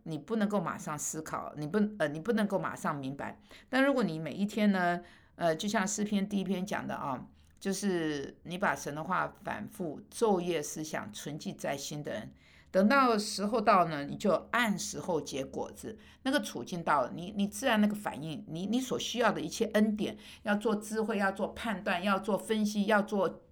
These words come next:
这一切分析完之后，你要做出一个正确的决定的时候呢，你，你就很容易做出正确的来。所以呢，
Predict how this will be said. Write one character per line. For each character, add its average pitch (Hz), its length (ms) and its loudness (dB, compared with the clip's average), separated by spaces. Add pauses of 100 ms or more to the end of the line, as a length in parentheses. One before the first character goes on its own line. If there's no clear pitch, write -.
(600)
这 240 180 2
一 214 100 0
切 233 200 2
分 214 220 2
析 208 140 -2
完 151 200 2
之 220 160 -2
后， 196 120 6
你 143 80 -6
要 180 120 -2
做 208 200 0
出 208 120 -2
一 175 60 -2
个 175 100 -4
正 220 340 2
确 - 180 2
的 143 100 -2
决 156 220 0
定 185 180 -2
的 160 80 -4
时 160 100 -8
候 147 120 -2
呢， 135 200 -6 (920)
你， 190 200 2
你 202 100 8
就 214 160 4
很 139 200 -2
容 143 200 -4
易 175 220 -6 (100)
做 202 160 2
出 151 200 -4
正 175 280 0
确 147 220 -2
的 120 140 -4
来。 92 280 -10 (380)
所 233 180 0
以 233 100 6
呢， 175 280 2